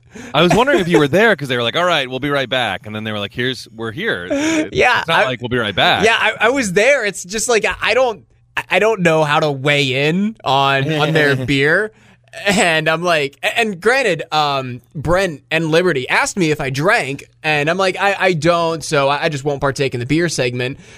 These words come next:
Speaker 2: So knowing that, they didn't get me one. So,
Speaker 1: Uh-huh.
Speaker 2: <laughs> so it's not like, uh, one person ha-, just had the beer that they were gonna give me.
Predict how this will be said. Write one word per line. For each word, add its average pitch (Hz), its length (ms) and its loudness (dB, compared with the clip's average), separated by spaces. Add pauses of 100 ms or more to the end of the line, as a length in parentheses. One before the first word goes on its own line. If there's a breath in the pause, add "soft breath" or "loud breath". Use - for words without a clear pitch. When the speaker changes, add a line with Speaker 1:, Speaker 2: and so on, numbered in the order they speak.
Speaker 2:
So 165 500 4
knowing 185 520 2
that, 220 340 0 (120 soft breath)
they 208 200 2
didn't 185 440 -4
get 285 220 2
me 190 140 2
one. 117 420 -6 (420)
So, - 280 0
Speaker 1:
Uh-huh. 208 360 2 (100)
Speaker 2:
<laughs> - 60 -20
so 220 160 2
it's 214 280 0
not 220 260 0
like, 175 300 2
uh, 151 180 2
one 160 380 0
person 143 400 -2
ha-, 131 240 -4
just 139 240 0
had 135 400 -2
the 135 200 2
beer 139 280 2
that 127 120 -2
they 123 120 0
were 120 120 -4
gonna 117 200 0
give 113 240 -2
me. 131 400 -2